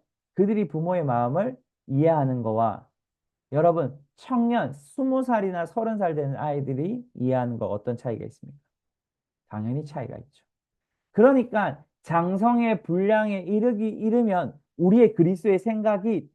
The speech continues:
뭐와 더 연결될까요? 바로 하나님의 생각과 더 연결, 하나님의 통-, 하나님의 그 음성을 더 잘 분별할 수 있는 것이죠. 자, 다시 이해,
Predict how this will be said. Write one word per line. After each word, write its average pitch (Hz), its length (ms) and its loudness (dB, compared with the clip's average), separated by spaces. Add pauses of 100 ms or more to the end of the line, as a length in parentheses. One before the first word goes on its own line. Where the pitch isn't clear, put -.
뭐와 127 460 6
더 165 180 8
연결될까요? 160 800 0 (400)
바로 131 260 0
하나님의 254 640 2
생각과 208 640 -4
더 151 200 0
연결, 165 500 0 (220)
하나님의 247 580 2
통-, 240 460 0
하나님의 233 800 0
그 247 320 4 (280)
음성을 220 400 2
더 160 160 -6
잘 151 340 -2
분별할 214 520 4
수 139 140 -10
있는 123 260 -6 (460)
것이죠. - 280 -18 (460)
자, 147 240 -2
다시 214 340 -2
이해, 165 200 -2